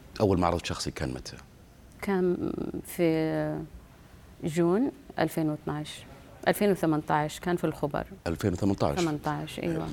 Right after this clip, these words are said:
Speaker 1: فترة طويلة تعتبر.
Speaker 2: لا، ما كان، ما
Speaker 1: ألفين وثمنتاش.
Speaker 2: تعتبر فترة طويلة.
Speaker 1: إيه.
Speaker 2: آه، ليه؟ لأن الفنان لازم يكون جاهز
Speaker 1: مم.
Speaker 2: قبل إعداد معرض، آه، شخصي له.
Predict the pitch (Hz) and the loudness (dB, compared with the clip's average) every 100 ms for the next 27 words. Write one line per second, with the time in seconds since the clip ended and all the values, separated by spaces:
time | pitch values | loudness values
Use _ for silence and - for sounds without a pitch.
0 | - 101 - 90 82 - 95 123 60 - | -4 -4 0 2 2 4 4 4 2 -4
1 | 69 - - 220 262 - 247 269 - 190 | -6 -4 -2 2 2 4 2 0 0 0
2 | 190 254 277 185 156 143 147 - 165 - | 2 0 0 -2 -4 -2 -4 -6 -6 -4
3 | 156 165 151 143 156 220 67 58 - - | -4 -4 -4 -4 -4 -4 -4 -6 -10 -20
4 | - - - - 175 175 196 185 185 190 | -20 -18 -6 0 4 4 4 4 4 4
5 | 190 185 202 208 214 220 208 190 208 190 | 2 2 0 0 -2 -2 -2 -2 2 0
6 | 175 196 147 139 127 - - 65 62 - | 2 -2 -2 -6 -8 -10 -6 -6 -8 -2
7 | 170 170 147 151 151 147 156 151 147 147 | 0 0 -2 -2 -2 0 0 0 -4 -6
8 | - - - 170 - 175 - - 151 | -8 -6 -6 -8 -8 -8 -8 -8 -8